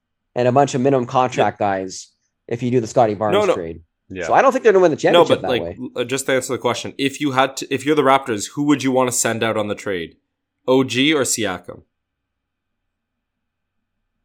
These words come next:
Speaker 3: Siakam.
Speaker 1: If I'm the Raptors, I would rather trade Pascal
Speaker 2: Okay.
Speaker 1: Siakam because in
Speaker 3: Yeah.
Speaker 1: that scenario, I think their co-, like, the contracts are pretty close with Siakam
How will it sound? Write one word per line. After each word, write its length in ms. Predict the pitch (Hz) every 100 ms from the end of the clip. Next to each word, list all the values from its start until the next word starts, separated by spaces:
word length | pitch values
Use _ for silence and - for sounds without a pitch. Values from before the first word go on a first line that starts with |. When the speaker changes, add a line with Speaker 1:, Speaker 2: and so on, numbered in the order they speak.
| _ _ _
Speaker 3:
Siakam. 220 | - 131
Speaker 1:
If 60 | 165
I'm 140 | 196
the 60 | 220
Raptors, 520 | 156 151 160 175 165
I 140 | 139 131
would 160 | 135
rather 560 | 123 127 135 131 123 - _ -
trade 400 | - 127 123 113
Pascal 500 | 135 117 113 117 113
Speaker 2:
Okay. 80 | 110 113 104
Speaker 1:
Siakam 500 | 104 117 147 175 170 _ _ _ _ _
because 440 | 135 156 135 127 123
in 200 | 156 160
Speaker 3:
Yeah. 100 | 160
Speaker 1:
that 80 | 139
scenario, 720 | 139 123 123 135 160 170 175
I 120 | 139
think 260 | 135 - -
their 140 | 180
co-, 240 | - 151 -
like, 160 | 131 123
the 60 |
contracts 400 | 123 208 269 370
are 60 | -
pretty 220 | - 156
close 480 | - 117 120 117 - -
with 140 | 120
Siakam 680 | - 120 120 113 117 110 107